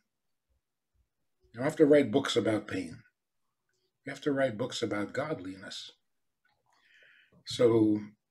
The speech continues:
it's not really the death of God at all.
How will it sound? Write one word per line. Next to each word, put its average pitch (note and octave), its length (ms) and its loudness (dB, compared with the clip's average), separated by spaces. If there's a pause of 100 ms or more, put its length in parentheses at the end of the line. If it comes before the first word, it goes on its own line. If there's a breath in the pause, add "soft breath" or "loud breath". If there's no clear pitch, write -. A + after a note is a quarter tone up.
(1080)
it's - 240 -6
not F3 220 0
really C#3+ 420 4
the A2 120 2
death - 300 -4
of - 180 -6
God A2 340 -4
at F#2+ 140 -4
all. G#2 340 -2